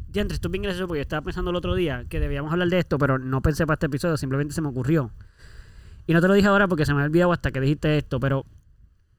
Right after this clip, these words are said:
yo otro día estaba pensando, wow, tú sabes que usualmente la mejor amiga de la,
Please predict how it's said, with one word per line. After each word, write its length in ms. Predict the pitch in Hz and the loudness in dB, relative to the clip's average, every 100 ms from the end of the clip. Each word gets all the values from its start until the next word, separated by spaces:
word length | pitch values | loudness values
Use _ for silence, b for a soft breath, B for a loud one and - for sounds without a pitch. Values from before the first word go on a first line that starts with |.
| _ - B B B B - - | _ -18 B B B B -20 -2
yo 160 | 175 | 2
otro 100 | 175 | 4
día 80 | 196 | 2
estaba 280 | 202 202 196 | 2 4 4
pensando, 520 | 196 175 170 147 123 - - _ - | 4 2 4 2 0 -4 -20 _ -4
wow, 520 | 147 190 185 139 - - - - | 2 4 4 2 -2 -12 -14 -4
tú 120 | 185 | 0
sabes 260 | 220 220 | 2 2
que 100 | 185 | 4
usualmente 460 | 160 180 190 202 185 | 2 2 0 0 0
la 100 | 156 | 2
mejor 200 | 139 147 | 2 2
amiga 320 | 165 175 180 | 2 2 2
de 80 | 175 | 2
la, 260 | 175 - | 0 -2